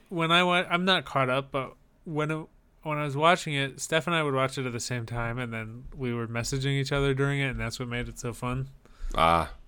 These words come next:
Speaker 2: I would maybe check out. So Nick and I occasionally will send cringy stuff to each other on, uh, <laughs> Instagram, like, just that cringe content.
Speaker 1: Yeah.
Speaker 2: Oh, man.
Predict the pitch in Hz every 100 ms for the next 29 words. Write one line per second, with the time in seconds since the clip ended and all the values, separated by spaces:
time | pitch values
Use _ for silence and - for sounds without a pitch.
0 | - 156 185 107 87 82 71 76 - 92
1 | 87 - 120 - 120 113 123 127 113 104
2 | 98 110 101 101 87 87 104 95 - 95
3 | 92 101 - 104 98 101 - 101 98 92
4 | 87 85 80 80 92 107 - 113 117 107
5 | 104 107 - 101 80 - - 90 - 87
6 | - - - 95 95 - 104 104 107 101
7 | 117 127 123 123 82 85 80